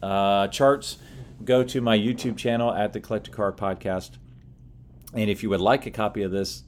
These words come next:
just shoot me a note at G Stanley at R M Sotheby's dot com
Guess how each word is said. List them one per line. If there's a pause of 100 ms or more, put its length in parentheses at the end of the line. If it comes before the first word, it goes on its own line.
just
shoot
me
a
note (100)
at
G
Stanley
at
R
M
Sotheby's
dot
com